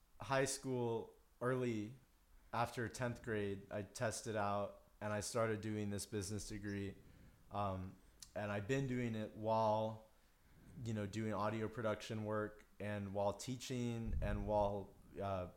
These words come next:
touring and recording and, you know, all that stuff. And, um, for me, uh, I don't really see myself working in an office or even working for a company that isn't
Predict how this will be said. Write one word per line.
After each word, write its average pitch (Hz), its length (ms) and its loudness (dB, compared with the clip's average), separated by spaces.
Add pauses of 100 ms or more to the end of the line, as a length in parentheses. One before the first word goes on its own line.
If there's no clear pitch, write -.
(100)
touring 110 720 -2 (120)
and 98 300 -2 (100)
recording 98 680 -2
and, 92 140 -8 (220)
you 98 80 -6
know, 92 100 -6 (120)
all 92 140 -4
that 92 180 -4
stuff. 90 260 -8 (640)
And, 113 360 -2
um, 107 420 0 (180)
for 147 120 0
me, 170 460 0 (1160)
uh, 117 420 2 (920)
I 156 140 8
don't 190 180 4
really 160 420 2 (140)
see - 240 -6
myself 135 520 2
working 127 360 0
in 120 120 0
an 110 120 -2
office 117 680 0
or 104 300 -2 (100)
even 113 320 -4
working 110 400 -2
for 107 260 -2
a 98 40 0
company 107 500 -4
that 101 160 0
isn't 101 280 -4